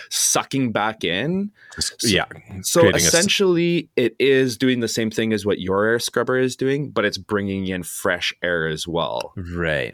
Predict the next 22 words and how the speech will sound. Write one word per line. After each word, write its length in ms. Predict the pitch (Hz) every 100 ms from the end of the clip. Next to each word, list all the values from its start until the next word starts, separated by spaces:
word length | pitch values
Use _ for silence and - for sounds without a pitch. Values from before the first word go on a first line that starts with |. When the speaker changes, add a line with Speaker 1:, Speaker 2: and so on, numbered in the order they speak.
| -
Speaker 2:
right. 220 | 73 69
Speaker 1:
Which 400 | 98 101 - - _ _ _ -
is, 340 | 117 101 98
like, 260 | 101 98 - _
extremely 1200 | 107 - - - 101 110 107 107 107 120 107 101
necessary 680 | 92 87 87 90 - 85 85
with 220 | 85 - -
the 60 |
forge 520 | - - - 78 71
I'm 100 | 69
running 300 | 53 55 69 69
right 180 | 62 -
now, 220 | 55 67
Speaker 2:
Yeah. 220 | 78 78
Speaker 1:
unfortunately. 600 | 71 - - - 50 50 104
So, 380 | - - 90 - - - - -
Speaker 2:
Hmm. 120 | 143 98 -
Speaker 1:
yeah. 280 | 50 50 87 - _ _ _ _ _ _ _ _ - _ _ - - -
Speaker 2:
Nice. 520 | 92 90 73 - - - - -
So 160 | - 117
you've 220 | 107 92
got 260 | 107 98